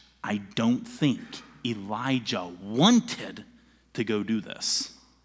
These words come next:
But after ex-, this experience, and after having this time with God, he does.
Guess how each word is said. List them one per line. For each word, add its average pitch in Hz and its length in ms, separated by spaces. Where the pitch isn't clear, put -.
But 104 140
after 160 320
ex-, - 240
this 156 240
experience, 110 840
and 110 120
after 170 520
having 147 400
this 139 200
time 147 360
with 120 180
God, 107 460
he 110 160
does. - 600